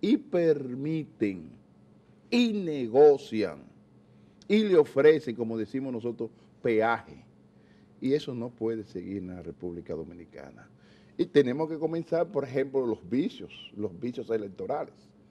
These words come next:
Cuando se le ofrecen un senador, un diputado,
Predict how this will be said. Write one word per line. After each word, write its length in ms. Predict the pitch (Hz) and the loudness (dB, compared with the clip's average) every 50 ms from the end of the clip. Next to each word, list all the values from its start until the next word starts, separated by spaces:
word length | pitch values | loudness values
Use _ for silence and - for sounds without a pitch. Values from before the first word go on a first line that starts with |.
| - - - - - - - | -20 -20 -20 -20 -20 -20 -8
Cuando 520 | - 127 131 127 127 127 117 117 117 113 110 - | 0 2 2 2 2 0 0 2 2 0 2 4
se 160 | - 143 139 | 4 4 4
le 80 | 131 131 | 4 2
ofrecen 920 | 120 - - - 117 123 151 180 202 185 - - 135 127 127 123 170 226 - - _ - - _ _ _ _ _ - - _ | 0 0 -2 0 2 4 4 4 2 0 -6 -4 -6 -6 -6 -6 -10 -12 -14 -16 _ -20 -20 _ _ _ _ _ -20 -16 _
un 180 | - 131 147 151 | -6 -4 -4 -4
senador, 540 | - 165 147 139 123 113 110 123 127 127 131 | -2 -2 0 0 0 0 0 0 0 0 -2
un 80 | 123 | -2
diputado, 720 | 123 127 123 - 113 101 - 127 120 117 107 95 98 101 | -4 -6 -6 -8 -10 -2 2 4 4 4 4 2 -2 -8